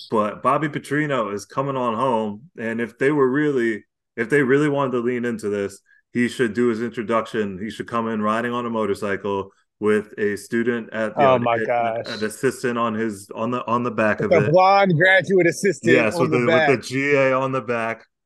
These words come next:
Speaker 1: coming in the gym like Tubby Smith did when he ran that, drove the motorcycle into the Kentucky game with the le-, leather jacket on. Petrino should do that. That should be his introduction as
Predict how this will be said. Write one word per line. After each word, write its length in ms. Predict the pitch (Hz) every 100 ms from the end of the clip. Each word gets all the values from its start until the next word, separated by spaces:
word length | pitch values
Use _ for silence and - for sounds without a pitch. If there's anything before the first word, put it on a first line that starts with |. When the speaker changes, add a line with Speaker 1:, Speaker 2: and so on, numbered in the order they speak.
| _
Speaker 1:
coming 260 | 120 127 127
in 120 | 120
the 80 | 113
gym 320 | 110 117 117
like 240 | 113 104
Tubby 280 | - 127 123
Smith 300 | 104 123 120 -
did 220 | 120 113
when 100 | 110
he 60 | 113
ran 260 | 110 110
that, 220 | 113 107 95 101 - 98 98
drove 240 | 120 117
the 80 | 107
motorcycle 840 | 110 117 107 120 107 110 107 107 -
into 280 | 117 107
the 100 | 113
Kentucky 420 | 107 98 123 117 110
game 320 | 117 117 117
with 100 | 104
the 100 | 101
le-, 220 | 101 110 98
leather 260 | 107 107
jacket 340 | 92 117 113 107
on. 240 | 107 104 - _ _ _ - _ _ _
Petrino 440 | 123 - 151 151 139
should 140 | 120
do 180 | 110 127
that. 380 | 117 110 107 -
That 180 | 123 120
should 120 | 123
be 120 | 120
his 140 | 110
introduction 640 | 120 107 95 113 107 117 104
as 200 | 104 98